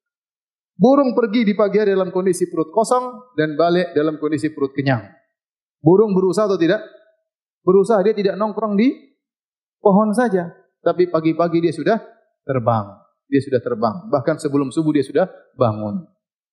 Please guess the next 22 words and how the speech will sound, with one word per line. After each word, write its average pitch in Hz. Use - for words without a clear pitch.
Ya. 131
Manusia 127
masih 123
jalan, 120
ngantuk-ngantuk 139
dia 147
sudah 196
berkicau. 117
Ya. -
Kemudian 147
dia 156
terbang 147
berkilo-kilo. 147
Usaha 214
atau 226
tidak? 196
Usaha, 226
terbang 220
berkilo-kilo, 247
pulang 208
bawa 185
makanan. 170